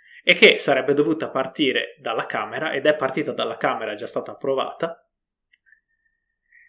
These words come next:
e appunto ora aspetta il Senato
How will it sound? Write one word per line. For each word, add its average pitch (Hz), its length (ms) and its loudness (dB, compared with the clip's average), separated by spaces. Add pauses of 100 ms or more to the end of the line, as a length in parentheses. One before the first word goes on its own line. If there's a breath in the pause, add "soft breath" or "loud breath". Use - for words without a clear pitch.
(140)
e 190 120 8
appunto 147 580 6
ora 135 160 6
aspetta - 720 -2
il 139 160 -2
Senato 131 720 -2